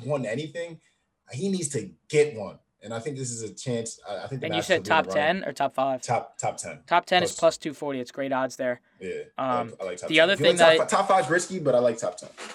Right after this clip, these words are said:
Speaker 2: The other thing that I noticed on FanDuel is you could,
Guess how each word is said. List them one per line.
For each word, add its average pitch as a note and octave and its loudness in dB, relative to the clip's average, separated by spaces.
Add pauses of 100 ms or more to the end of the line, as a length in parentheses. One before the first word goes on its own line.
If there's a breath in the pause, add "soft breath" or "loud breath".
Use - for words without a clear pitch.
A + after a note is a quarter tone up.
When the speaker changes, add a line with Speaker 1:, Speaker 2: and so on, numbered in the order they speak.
(180)
Speaker 2:
The D3+ 2
other F3 6
thing E3+ -2
that D3+ 6
I D3 4
noticed C#3+ -2 (120)
on C3 0 (720)
FanDuel C3+ 0
is B2+ -6
you C#3+ -6
could, C3+ -12